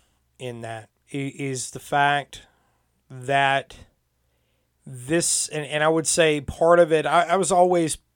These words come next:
very politically awake, even from, from a young child, um, kinda realizing that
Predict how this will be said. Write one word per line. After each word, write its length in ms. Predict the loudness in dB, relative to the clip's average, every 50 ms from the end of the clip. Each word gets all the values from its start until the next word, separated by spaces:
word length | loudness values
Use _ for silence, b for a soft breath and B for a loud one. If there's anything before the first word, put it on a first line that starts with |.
| _ _ _ _ _ _ _
very 480 | -20 -18 -8 -4 0 2 2 0 0 -4
politically 720 | -8 -12 -14 -12 -8 -6 -4 -4 -6 -6 -8 -10 -8 -8
awake, 500 | -8 -8 -8 -8 -10 -10 -12 _ -18 -16
even 300 | -16 -14 -14 -14 -16 -16
from, 340 | -18 -18 -18 -18 -20 -20 -20
from 200 | -16 -14 -14 -14
a 40 |
young 260 | -12 -12 -12 -12 -12 -14
child, 520 | -14 -12 -10 -10 -10 -10 -12 -14 -16 _ B B B B B B B B B B B
um, 500 | -8 -8 -8 -8 -10 -10 -12 -14 -20 -20 _ _
kinda 360 | -10 -10 -8 -6 -6 -6 -8 -10 _
realizing 680 | -18 -12 -6 -6 -4 -2 0 0 -2 -2 -4 -6 -10 -12
that 160 | -12 -14 -14